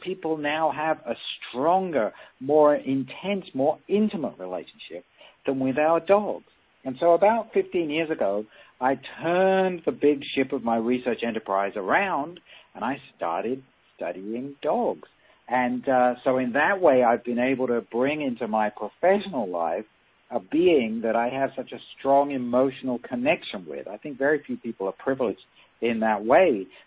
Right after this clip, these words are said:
that their, their professional life is also emotionally extremely rich and satisfying because I study these beasts that I love so much.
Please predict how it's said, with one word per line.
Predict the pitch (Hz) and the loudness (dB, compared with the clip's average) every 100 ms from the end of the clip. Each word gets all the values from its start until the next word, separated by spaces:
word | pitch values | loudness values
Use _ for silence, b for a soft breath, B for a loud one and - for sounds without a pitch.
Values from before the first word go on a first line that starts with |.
| _ | _
that | 120 113 | -6 -2
their, | 123 117 117 117 101 | 0 4 4 2 0
their | 107 120 | 0 -2
professional | 120 117 - 175 185 208 139 | -2 -10 2 4 4 -2 -2
life | 104 98 101 _ | 0 0 -4 _
is | 117 104 - | -10 -10 -4
also | 135 139 - 117 110 | -4 -2 -4 -4 -4
emotionally | 110 113 147 170 123 104 107 | 0 4 4 2 -4 -2 -2
extremely | 120 - - 120 156 185 127 110 | -4 -8 -12 -4 -2 -2 -2 -2
rich | 104 131 131 - | 0 0 -2 -8
and | 110 | -6
satisfying | - 170 214 - 156 170 196 _ _ | -2 -2 -2 -8 -10 -10 -12 _ _
because | - 156 | -4 2
I | 165 160 - - | 2 2 -4 0
study | 175 214 208 | 4 4 2
these | 120 117 120 | -2 -2 0
beasts | 123 131 _ | -2 -2 _
that | 120 | 2
I | 131 170 | 4 6
love | 196 226 - | 6 4 0
so | - 90 | -4 -4
much. | 165 147 | -6 -10